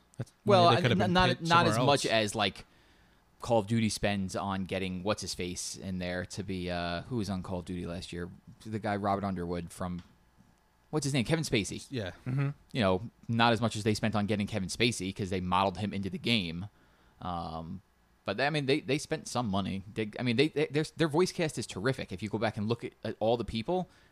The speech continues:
Speaker 2: like, they have really, really good actors playing very, very small parts in that game, and you wonder why, unless they've got stuff recorded for later that they haven't done yet.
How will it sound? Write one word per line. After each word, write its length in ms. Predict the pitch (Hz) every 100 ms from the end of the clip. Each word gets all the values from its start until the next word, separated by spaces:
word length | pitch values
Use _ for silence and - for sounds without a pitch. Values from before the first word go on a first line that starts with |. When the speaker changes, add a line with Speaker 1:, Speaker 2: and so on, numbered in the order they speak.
| _
Speaker 2:
like, 80 | 110
they 120 | 127
have 260 | 180 208 - _ _ - 113
really, 360 | 127 143 143 127
really 360 | 117 123 117
good 400 | 104 101 123 120
actors 680 | - 104 107 - 90 90 - _
playing 340 | - 107 104
very, 220 | 95 107 120
very 240 | 135 127
small 340 | - 120 113
parts 320 | 104 117 113 -
in 80 |
that 140 | 90 92
game, 220 | 92 90
and 100 | 92
you 80 | 104
wonder 300 | 110 123 110
why, 400 | 101 117 98 85
unless 400 | 87 92 101 101
they've 260 | 110 104 -
got 280 | 101 95
stuff 260 | - 101 95 -
recorded 500 | 104 - 107 98 92
for 160 | 104
later 300 | 98 104 98
that 100 | 90
they 80 | 98
haven't 240 | 98 98 87
done 200 | 101 92
yet. 220 | 85